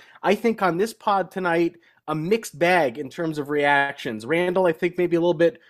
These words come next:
more pro Trey Mancini. I've got concerns, so we'll get into that a little bit. Uh, also, Cubs addressing the bullpen a little bit. Some honors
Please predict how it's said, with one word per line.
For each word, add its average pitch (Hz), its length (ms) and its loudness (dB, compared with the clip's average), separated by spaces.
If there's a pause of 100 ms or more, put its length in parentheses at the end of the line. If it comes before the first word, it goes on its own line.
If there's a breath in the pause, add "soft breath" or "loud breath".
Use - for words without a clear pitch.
(180 soft breath)
more 170 300 4
pro 220 480 0
Trey 233 320 -4
Mancini. 226 760 -2 (140 loud breath)
I've 185 180 2
got 185 220 0
concerns, 156 580 -4
so - 80 -14
we'll 139 80 -10
get 165 140 -2
into 160 180 -6
that 151 220 4
a - 20 2
little 156 220 -2
bit. 143 340 0 (160 loud breath)
Uh, 160 60 0
also, 214 380 2
Cubs 190 280 0
addressing 170 460 -2
the 127 60 -6
bullpen 196 480 0
a - 20 2
little 180 240 0
bit. 170 340 2 (300 soft breath)
Some 233 220 0
honors 214 500 -2